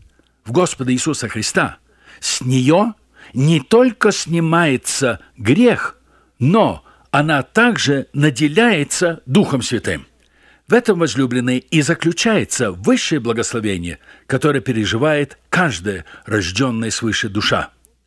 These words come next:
Это и есть второе рождение. Дорогие мои, подлинное христианство невозможно без действия Духа Святого.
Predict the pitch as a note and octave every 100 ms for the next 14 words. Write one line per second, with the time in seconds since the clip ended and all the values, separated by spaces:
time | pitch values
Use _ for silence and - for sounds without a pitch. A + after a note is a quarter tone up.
0 | _ _ F#3 - D3+ D3+ C#3+ A2+ - -
1 | G#2+ F#2+ F#2+ F#2 - A#2+ D2+ C#2+ - _
2 | _ _ _ _ _ _ - - - -
3 | E3 F3+ F3+ G#2+ D2 - _ _ - _
4 | - A#3+ G3+ G3 G3 - D#3+ - B2 F2
5 | - - A2+ G2 - C3 G3 A3 G3 D3
6 | D3 C3 C#3 A2 G#2+ G3+ B2+ - - _
7 | _ B2+ B2 - B2 G#2+ G#2+ G#2 - G#2+
8 | F#2 D2